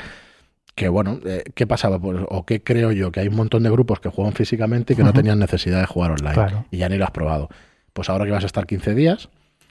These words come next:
Speaker 1: pues oye, mm, atrévete, pruébalo y a lo mejor hasta, pues eso, te gusta y, y, y os parece que está chulo.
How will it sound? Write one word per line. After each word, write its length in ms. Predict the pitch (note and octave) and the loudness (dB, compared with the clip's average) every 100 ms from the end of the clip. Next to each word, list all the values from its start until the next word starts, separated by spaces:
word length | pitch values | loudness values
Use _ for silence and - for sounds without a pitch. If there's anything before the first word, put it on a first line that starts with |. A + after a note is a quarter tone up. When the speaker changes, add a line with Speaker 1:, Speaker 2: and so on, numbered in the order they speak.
| _ | _
Speaker 1:
pues 200 | - D2+ | -16 -10
oye, 200 | E2+ G2+ G2+ - | -6 -6 -8 -10
mm, 560 | E2 D#2+ D#2 D#2 D2+ D2 | -8 -6 -6 -6 -8 -6
atrévete, 480 | F2 F#2 F2+ A#2 | -2 -2 0 0
pruébalo 460 | C#3+ G2 G2 C#3 A3+ | 0 0 2 2 4
y 60 | B2 | 2
a 60 | |
lo 60 | D#2+ | 0
mejor 400 | D2+ - E2 F2 | -4 -4 -2 0
hasta, 580 | F#2+ - F2 E2 D#2 D#2 | -2 -2 -4 -2 -4 -6
pues 180 | E2 F2 | -6 -6
eso, 180 | - | -6
te 80 | - | -4
gusta 400 | E2 F2+ A#2+ B2 | -6 -2 0 2
y, 260 | G2 D#2 - - _ _ _ _ _ - | 0 -2 -6 -14 _ _ _ _ _ -8
y, 440 | F2 D#2 D2+ F2 | -6 -4 -6 -4
y 140 | F2 E2 | -2 -2
os 80 | |
parece 300 | - E2+ - | -2 -4 -4
que 80 | E2 | -6
está 180 | - E2+ | -4 -6
chulo. 300 | - C#2+ | -6 -6